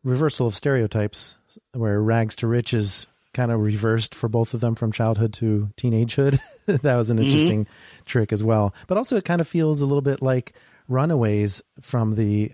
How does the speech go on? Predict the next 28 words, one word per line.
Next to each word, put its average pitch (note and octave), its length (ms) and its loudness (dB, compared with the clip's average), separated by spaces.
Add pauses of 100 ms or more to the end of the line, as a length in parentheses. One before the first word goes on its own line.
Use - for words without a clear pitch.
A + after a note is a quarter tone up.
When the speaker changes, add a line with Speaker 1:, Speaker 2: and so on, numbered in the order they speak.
Speaker 1:
uh, G#2 280 -2
teenage D3 380 0
standpoint. G#2 640 -2
Are, A#2+ 140 -2 (200)
are A#2+ 80 -2
you, B2 200 0
you're D3+ 220 -2
an C#3+ 80 -2
admirer A#2+ 460 2
of A2+ 60 -2
that B2 200 -4
show A#2 160 -2
as A2 100 0
well, A#2+ 160 -2
and G2 80 -4
Stephanie G#2+ 320 -6
Savage's G2 440 -6
Speaker 2:
Yeah, F#3+ 220 2
Speaker 1:
work, C#3+ 60 -2
right? A2+ 60 2
Speaker 2:
I D3 40 0
mean, D#3+ 220 -2
Josh G3 280 -2
and C#3+ 160 -2
Stephanie C3+ 360 -2
are G#2 60 0
geniuses. G2 640 -4 (560)
They C#3 400 0